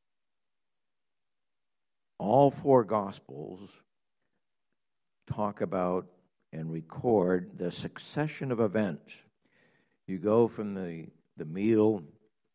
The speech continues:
with the disciples and the dismissal of Judas so he can do his thing.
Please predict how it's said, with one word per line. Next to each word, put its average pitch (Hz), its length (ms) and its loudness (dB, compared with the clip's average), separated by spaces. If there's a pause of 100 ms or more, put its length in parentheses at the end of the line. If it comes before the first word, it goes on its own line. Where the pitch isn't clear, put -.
(120)
with 104 200 -2
the 101 80 0
disciples 98 800 -2 (580)
and 107 200 4
the 107 100 6
dismissal 110 1040 4
of 90 260 -2
Judas 104 480 -2 (560)
so 98 160 6
he 101 140 8
can 90 320 -4
do 98 300 4
his 110 320 0
thing. 117 600 0